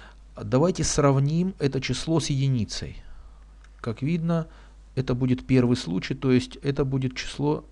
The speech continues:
меньше единицы. Откуда следует по, э, признаку Каши, что ряд сходится.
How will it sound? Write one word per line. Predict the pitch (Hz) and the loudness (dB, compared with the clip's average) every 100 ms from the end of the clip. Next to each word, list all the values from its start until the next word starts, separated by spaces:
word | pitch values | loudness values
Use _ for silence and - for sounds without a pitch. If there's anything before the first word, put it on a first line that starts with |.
| - 113 | -14 -6
меньше | 113 120 135 139 - 135 - | 0 2 2 0 -2 -6 -6
единицы. | 123 113 113 107 101 107 | -6 -4 -2 -4 -4 -6
Откуда | 107 139 131 | -4 0 0
следует | 127 165 185 185 175 - - - - - - - - | 0 0 0 0 -4 -6 -20 -20 -20 -20 -20 -20 -4
по, | 135 131 123 120 - 110 110 107 | 4 6 8 6 2 -2 0 0
э, | - | 0
признаку | 123 117 113 - | -2 0 -6 -4
Каши, | 117 - 180 | -6 -4 -4
что | 170 - 110 | -4 -2 0
ряд | 113 131 131 | 2 2 0
сходится. | - - - 113 107 101 - - 104 | -10 -14 -6 -2 -2 -4 -8 -12 -12